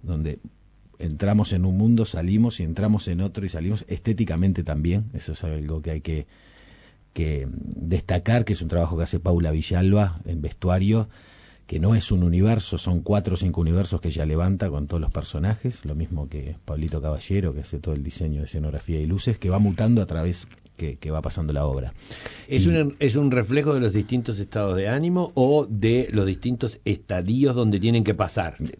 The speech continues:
Speaker 1: Ma-, más que nada de los estadios y también esto de creer, es un juego que, que Gabriel hace muy bien,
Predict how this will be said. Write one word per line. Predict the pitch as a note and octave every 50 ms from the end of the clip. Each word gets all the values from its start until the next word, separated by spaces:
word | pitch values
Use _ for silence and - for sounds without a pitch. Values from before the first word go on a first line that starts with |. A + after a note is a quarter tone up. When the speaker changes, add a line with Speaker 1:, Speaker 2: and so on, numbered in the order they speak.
| - -
Speaker 1:
Ma-, | G2+ A2+ A2 -
más | B2 B2 A2
que | - C#3
nada | C#3 C#3+ C#3
de | B2+
los | A2+ G2 - G2+
estadios | F2+ - - G#2 G2 A2 A#2 A2 F#2+ E2 D2+ - - - -
y | - G#2+ G#2+ G#2 G#2 A2 A2+ A#2+ - - - - - - - - - - -
también | - - G#2+ A2+ A2+ C3 C3+ C3 C3+
esto | C3 - - - C#3+ C3+
de | B2 A#2 A#2 A2+ A#2 A#2 G#2 - - -
creer, | - A#2 A2 A#2+ A#2+ C3+ C#3 C3 B2+ C3 B2+ - - -
es | G#2 F#2+ - A2
un | F#2+
juego | - - A#2 A2 G#2 F2
que, | F2+ F2 E2+ E2 D2+ - -
que | - F2 E2 E2 E2 D#2 D#2 D#2+
Gabriel | - F2 E2+ F2+ F#2+ G2+ G2+
hace | F#2+ - - F#2+
muy | F#2+ F#2 G2
bien, | G#2 A#2 B2 B2+ B2+ B2+ A#2+